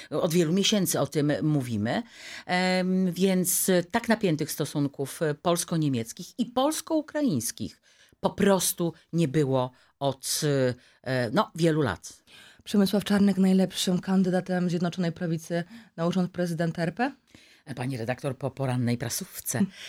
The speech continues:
Speaker 1: Em,
Speaker 2: Oczywiście.
Speaker 1: oczywiście są to, e, różnego rodzaju spekulacje. Mm, proszę wytrzymać. P-, równie interesująco jest, czy Sikorski, Tusk, czy Trzaskowski, czy Hołownia, e,
Speaker 2: No dobrze,
Speaker 1: będzie
Speaker 2: to
Speaker 1: płakał, czy nie
Speaker 2: zastanówmy się.
Speaker 1: będzie, czy
Speaker 2: Pani
Speaker 1: będzie
Speaker 2: stawia, że
Speaker 1: kandydował.
Speaker 2: kogo wystawi opozycja?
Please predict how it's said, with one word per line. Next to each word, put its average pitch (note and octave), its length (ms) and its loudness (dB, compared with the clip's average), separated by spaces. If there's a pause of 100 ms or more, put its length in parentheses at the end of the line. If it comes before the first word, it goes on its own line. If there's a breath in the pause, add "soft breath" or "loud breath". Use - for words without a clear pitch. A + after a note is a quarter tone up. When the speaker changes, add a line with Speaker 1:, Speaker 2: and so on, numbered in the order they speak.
(180 loud breath)
Speaker 1:
Em, F#3 800 0
Speaker 2:
Oczywiście. F3+ 280 4
Speaker 1:
oczywiście A3+ 680 2
są G#3+ 300 2
to, G3+ 340 2 (180)
e, F3+ 40 0
różnego F#3 300 -2
rodzaju E3 280 0
spekulacje. E3 640 -2 (200)
Mm, G#3+ 280 0
proszę C4+ 300 2
wytrzymać. A#3+ 520 2
P-, - 120 -10 (460 loud breath)
równie A#3 300 2
interesująco A3+ 760 2
jest, G3+ 300 -2
czy G#3 160 2
Sikorski, G3 640 0
Tusk, - 360 -2 (180)
czy A3 100 -2
Trzaskowski, A#3+ 640 0
czy G#3 140 -2
Hołownia, F#3 680 2 (420 loud breath)
e, E3+ 260 4
Speaker 2:
No C4 80 6
dobrze, G3+ 200 8
Speaker 1:
będzie G#3 140 6
Speaker 2:
to A3+ 80 8
Speaker 1:
płakał, A#3+ 180 8
czy A#3 60 6
nie A3 60 8
Speaker 2:
zastanówmy A3 220 8
się. A#3 140 6
Speaker 1:
będzie, B3 80 6
czy B3+ 60 4
Speaker 2:
Pani A#3+ 180 8
Speaker 1:
będzie A#3 140 4
Speaker 2:
stawia, A#3+ 300 8
że G#3+ 60 4
Speaker 1:
kandydował. G3+ 580 4
Speaker 2:
kogo F3+ 380 6
wystawi C#3 440 0
opozycja? - 640 -4